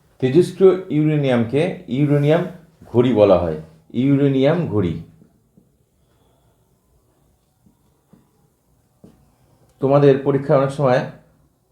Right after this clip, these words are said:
আসে, ইউরেনিয়াম ঘড়ি কি? তোমাদের বল-, তোমাদের, তোমাদের উত্তরটা হবে যে পৃথিবীর বয়স নির্ণয় করা হয় তেজস্ক্রিয় ইউরেনিয়াম এবং লিড, লিড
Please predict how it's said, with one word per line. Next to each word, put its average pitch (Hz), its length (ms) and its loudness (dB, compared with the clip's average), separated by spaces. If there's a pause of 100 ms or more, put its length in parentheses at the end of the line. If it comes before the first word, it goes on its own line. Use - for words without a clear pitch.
(120)
আসে, 117 300 0
ইউরেনিয়াম 139 540 2
ঘড়ি 117 260 0
কি? 90 280 -8 (1400)
তোমাদের 131 280 2
বল-, 131 260 -2
তোমাদের, 131 280 -2
তোমাদের 131 360 -2
উত্তরটা 135 300 -4
হবে 135 280 2 (600)
যে 107 420 -2 (440)
পৃথিবীর 151 560 -2 (100)
বয়স 123 380 2
নির্ণয় 143 280 -2
করা 131 180 0
হয় 131 300 2 (400)
তেজস্ক্রিয় 131 720 -2
ইউরেনিয়াম 139 640 0
এবং 143 520 2 (460)
লিড, 127 460 2 (1080)
লিড 117 460 4